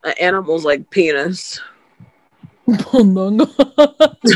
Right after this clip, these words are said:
Speaker 1: <laughs> That's what I'm like, "Yo,
Speaker 2: Yeah, but
Speaker 1: I'm
Speaker 2: we eat
Speaker 1: not."
Speaker 2: oxtails.
Speaker 1: Yeah, that's the tail.
Speaker 2: Yeah, but, mm, when they shit, doesn't the shit touch the tail?
Speaker 1: The same thing with the pig.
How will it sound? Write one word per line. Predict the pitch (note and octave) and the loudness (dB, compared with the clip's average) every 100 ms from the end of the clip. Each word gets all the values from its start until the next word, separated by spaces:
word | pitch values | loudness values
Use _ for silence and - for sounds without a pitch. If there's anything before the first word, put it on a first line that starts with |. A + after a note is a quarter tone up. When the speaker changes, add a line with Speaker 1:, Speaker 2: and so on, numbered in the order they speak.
| - - _ - | -2 -12 _ -6
Speaker 1:
<laughs> | G3+ G3 | 0 6
That's | C#5 - - | 6 6 4
what | C#4 C#4+ | 6 8
I'm | C#4+ C#4 | 6 6
like, | B3 A3+ - _ _ - | 2 2 -4 _ _ -2
"Yo, | G3+ A#3 G#3+ G#3 | 0 4 4 2
Speaker 2:
Yeah, | D#4 A#4+ | 2 4
but | G#4 G4 | 6 4
Speaker 1:
I'm | A#3+ | 0
Speaker 2:
we | F4+ | -2
eat | |
Speaker 1:
not." | F#4+ A#3+ - - - - | 2 4 6 4 0 -2
Speaker 2:
oxtails. | E4+ E4+ F4+ G4 - _ _ _ _ _ _ _ _ _ _ _ _ _ _ _ - | 4 4 4 -2 -10 _ _ _ _ _ _ _ _ _ _ _ _ _ _ _ -8
Speaker 1:
Yeah, | G3 C4 | -2 0
that's | C4 | -2
the | G#3+ F#3+ | -6 -6
tail. | C#4+ - F#3 G#2 - _ _ _ _ | -4 -4 -6 -8 -14 _ _ _ _
Speaker 2:
Yeah, | C4 C#4 G4 G4+ | -2 4 4 4
but, | E4+ G#3+ | -2 -4
mm, | - - A2+ C#4+ C4+ B3+ B3+ | -12 -20 -6 -4 -4 -6 0
when | C#4 C#4 | 2 4
they | D4 | 2
shit, | D4 F4+ E4 | 0 -2 -2
doesn't | B3+ C#4+ D4 | -4 -4 -2
the | C#4 | -2
shit | C#4 D#4 C4+ | -2 -6 -4
touch | D#4 C#4+ | -4 -4
the | - G#3 | -6 -2
tail? | D4+ D#4 D#4 E4 _ _ _ _ | 0 2 0 -4 _ _ _ _
Speaker 1:
The | G#3 | -6
same | G3+ C4+ D4 C#4+ | 2 4 4 -2
thing | G3 | -8
with | G3 | -6
the | C#4 A#3+ | -6 -4
pig. | E4 F#4 F#4 | -4 -2 -6